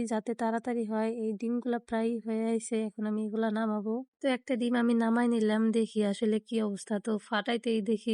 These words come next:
যে এরকম, মানে কোনো রকমই সেদ্ধ হয় নাই। আর এক সাইড একটু সেদ্ধ হয়েছে, কিন্তু ওই সাইডটা অনেক শক্ত, যেটা খাওয়ার উপযোগী না।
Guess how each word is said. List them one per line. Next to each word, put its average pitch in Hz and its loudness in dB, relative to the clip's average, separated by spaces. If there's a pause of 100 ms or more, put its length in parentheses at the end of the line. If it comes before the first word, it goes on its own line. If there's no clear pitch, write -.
যে 220 0
এরকম, 220 0 (460)
মানে 233 0
কোনো 240 0
রকমই 247 2
সেদ্ধ 233 0 (180)
হয় 214 0
নাই। 220 2 (420)
আর 254 0
এক 247 -2
সাইড 262 0
একটু 269 -2
সেদ্ধ 262 0
হয়েছে, 247 2
কিন্তু 233 -2
ওই 233 4
সাইডটা 240 -2
অনেক 240 2
শক্ত, - -4 (120)
যেটা 214 0
খাওয়ার 226 -2
উপযোগী 226 2
না। 196 2